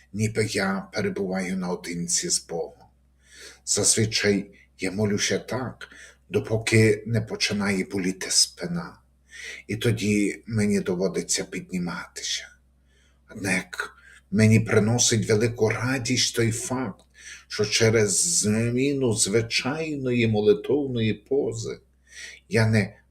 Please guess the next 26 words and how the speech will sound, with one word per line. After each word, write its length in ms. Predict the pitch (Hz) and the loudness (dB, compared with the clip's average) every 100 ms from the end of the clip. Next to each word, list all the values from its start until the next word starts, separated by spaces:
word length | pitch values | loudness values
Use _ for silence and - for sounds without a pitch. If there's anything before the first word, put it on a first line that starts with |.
| - | -8
почав 500 | 104 104 113 113 98 | -6 -2 0 0 0
вважати 520 | 104 - - 104 101 | -4 -2 -4 -4 -4
себе 300 | - 92 90 | -2 -4 -4
менш 440 | 92 95 92 - - | -4 -4 -4 -8 -8
духовним. 520 | 87 - 85 - - - _ _ _ _ - - - - | -12 -4 -4 -6 -14 -20 _ _ _ _ -20 -20 -14 -2
Власне, 400 | 107 - 117 110 | 0 2 0 -2
цим 280 | - 110 | -2 -2
я 140 | 107 110 | -2 -2
намагаюся 720 | 107 107 104 110 107 98 101 | -2 -2 -2 -2 -2 0 -2
вам 160 | 98 95 | -2 0
сказати, 840 | - - 98 - 95 87 - - - - - - - | -2 -2 -4 -4 -4 -8 -18 -20 -20 -18 -16 -16 -6
що 200 | - 131 | 0 2
не 120 | 139 | 2
існує 720 | 131 120 - 123 135 135 123 | 2 2 2 2 2 6 6
жодної 800 | - - 123 117 104 120 117 110 | 4 2 2 0 0 0 2 0
конкретної 1040 | - 120 113 - 110 120 - - 117 110 | -2 -2 -2 -2 2 2 2 -2 0 0
досконалої 1120 | 104 113 107 - - - 110 113 110 110 107 107 | 2 2 4 2 0 0 0 2 0 0 -2 -4
пози, 580 | - 104 101 90 87 - - - - | -4 -2 -2 -2 -8 -10 -12 -12 -4
яку 360 | 101 107 - 113 | 0 0 2 0
вам 360 | 113 120 117 113 | 2 -2 -2 -4
доведеться 640 | 117 113 110 113 - - | -2 -2 0 -2 0 2
старанно 640 | 113 - 113 107 113 117 104 | 2 2 0 0 -2 0 -2
підтримувати 920 | - 101 - 123 117 117 110 104 98 | -2 -8 -4 -2 0 0 -2 -2 -8
під 260 | 92 113 113 | -6 -6 -4
час 280 | - - 98 | -2 -2 -4
молитви, 720 | 95 90 85 71 - - | -10 -8 -8 -8 -14 -14